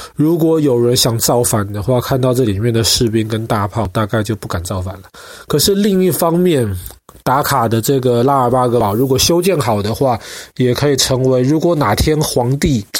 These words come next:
要到各地不同看一看，到打卡的时候也有一个地方可以驻跸，就是皇帝可以停留在这边，能够继续要做他皇帝的工作，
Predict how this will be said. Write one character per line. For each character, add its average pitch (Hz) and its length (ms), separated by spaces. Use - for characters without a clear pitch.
要 143 180
到 143 220
各 156 240
地 143 160
不 131 140
同 110 200
看 117 220
一 107 80
看， 110 200
到 143 280
打 135 320
卡 120 240
的 110 140
时 131 260
候 131 160
也 127 180
有 107 200
一 110 80
个 120 120
地 117 260
方 113 300
可 117 180
以 101 160
驻 120 280
跸， 113 240
就 127 140
是 117 280
皇 120 420
帝 127 200
可 120 180
以 107 120
停 117 380
留 110 320
在 110 180
这 101 160
边， 98 320
能 107 160
够 120 140
继 117 240
续 113 280
要 110 220
做 117 260
他 107 180
皇 101 240
帝 117 140
的 104 100
工 113 200
作， 120 180